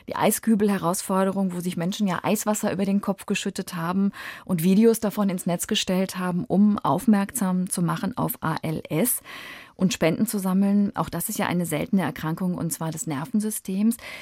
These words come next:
Diese Aktion ist aus Amerika zu uns rübergeschwappt und hat dann wirklich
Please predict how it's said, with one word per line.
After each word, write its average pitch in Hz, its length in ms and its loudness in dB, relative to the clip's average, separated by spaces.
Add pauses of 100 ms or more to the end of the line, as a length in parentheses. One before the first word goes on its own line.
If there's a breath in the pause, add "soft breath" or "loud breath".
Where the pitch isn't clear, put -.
(140 loud breath)
Diese 202 220 4
Aktion 220 420 4
ist - 240 -2
aus 185 160 0
Amerika 190 640 0
zu - 140 -6
uns 185 240 -4
rübergeschwappt 233 1000 0
und 180 120 -2
hat 180 140 -4
dann 185 140 0
wirklich 196 320 -8